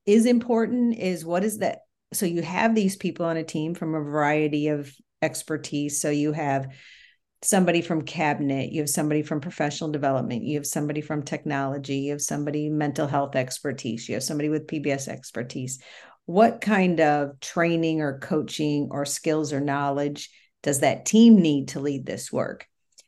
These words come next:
And that's when we talked about the new tool that'll be available in the P D blueprint soon that will assess and guide by finding your strengths as a team and then finding some areas where you might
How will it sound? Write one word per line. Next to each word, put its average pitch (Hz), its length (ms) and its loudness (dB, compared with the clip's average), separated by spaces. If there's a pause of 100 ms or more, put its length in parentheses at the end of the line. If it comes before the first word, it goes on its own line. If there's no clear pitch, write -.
(160)
And 156 120 0
that's 170 240 2
when 170 120 0
we 147 80 0
talked 143 340 2
about 139 380 2
the 151 60 -4
new 156 240 -2
tool 156 400 -4
that'll 147 300 -2
be 151 140 0
available 139 720 0
in 143 200 -4
the 139 80 -2
P 151 220 -2
D 139 160 0
blueprint 151 580 -2
soon 123 440 -4 (800)
that - 240 6
will 165 380 6 (560)
assess 170 500 6
and 156 180 0
guide 165 560 4
by 147 280 2
finding 160 420 -2
your 151 120 -2
strengths 175 580 0
as 196 160 0
a 208 60 4
team 208 380 2
and 175 140 2
then 160 160 -2
finding 151 540 -2
some 143 260 -2
areas 147 460 0
where 147 100 -2
you 143 220 -2
might 143 340 -4